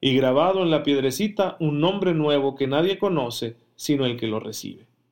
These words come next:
Miré entonces, y había un cordero que estaba en pie sobre el monte Sión,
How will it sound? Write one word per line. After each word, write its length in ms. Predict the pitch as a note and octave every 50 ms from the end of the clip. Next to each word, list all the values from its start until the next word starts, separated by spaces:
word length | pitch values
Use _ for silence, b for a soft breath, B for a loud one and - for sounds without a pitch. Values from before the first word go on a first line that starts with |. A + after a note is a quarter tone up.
| _ _ _ _ _ _ _ _ _ _ _ _ _ _ _
Miré 320 | - B2+ B2+ B2 C3+ D3 D#3
entonces, 800 | D3+ D3+ C#3+ D#3 D#3 F3 G3 G3 F#3 - F#3+ F#3+ F#3+ F#3+ E3+ E3+
y 80 | D3+
había 200 | C3 C3+ C3+ C#3
un 120 | C#3+ D3+ D3
cordero 640 | - D3 C#3 C#3 C3 C#3+ D#3 F#3 G3+ A3 A3 A3
que 80 | A3 E3+
estaba 340 | D#3 D#3+ - D3+ D3 D3+ D3+
en 140 | D3 C#3+ C#3+
pie 240 | - D3+ D3+ E3+
sobre 260 | E3+ E3+ E3+ D3+ D3 C#3+
el 80 | C3+
monte 360 | C3 C3+ C#3+ D3 C#3+ C#3+ C#3+
Sión, 520 | B2+ - C3 C3 C#3+ E3 F#3+ G#3 G#3 G#3